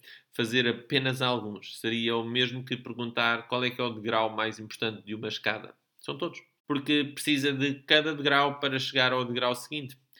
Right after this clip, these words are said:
Todos são importantes. Mas se fosse obrigado a escolher um passo essencial, esse seria o passo número seis. E o passo número seis é aprender a convidar.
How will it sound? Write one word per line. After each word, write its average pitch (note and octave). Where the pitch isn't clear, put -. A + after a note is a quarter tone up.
Todos E3+
são D3+
importantes. -
Mas F3+
se E3
fosse G3+
obrigado D3
a C3
escolher C3
um C3
passo -
essencial, A#2
esse A#2
seria A2
o G2+
passo -
número A2
seis. -
E C#3
o C3+
passo -
número A2+
seis A#2
é A#2+
aprender G#2+
a G2+
convidar. -